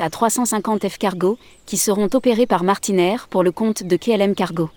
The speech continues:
Ces Airbus A trois cent cinquante F viendront remplacer la flotte de quatre Boeing sept cent quarante-sept F actuellement opérés par K L M Cargo et Martinair.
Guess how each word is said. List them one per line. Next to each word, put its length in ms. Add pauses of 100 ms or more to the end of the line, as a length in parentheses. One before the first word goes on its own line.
(800)
Ces 280
Airbus 260
A 120
trois 180
cent 160
cinquante 460
F 100
viendront 380
remplacer 440
la 120
flotte 340
de 140
quatre 320
Boeing 320
sept 240
cent 140
quarante-sept 540
F 120
actuellement 480
opérés 320
par 180
K 100
L 120
M 160
Cargo 380
et 60
Martinair. 600